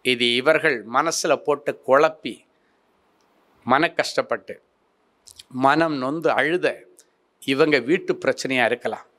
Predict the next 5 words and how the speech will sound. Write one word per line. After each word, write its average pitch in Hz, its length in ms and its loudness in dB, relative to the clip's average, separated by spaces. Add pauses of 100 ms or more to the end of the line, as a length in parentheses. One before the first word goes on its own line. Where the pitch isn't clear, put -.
(320)
இன்றைக்கு 120 380 0
பிறகு 131 360 -2 (600)
இது 104 160 -4
உம்முடைய 156 480 4
பிரச்சனையாய் 113 680 -8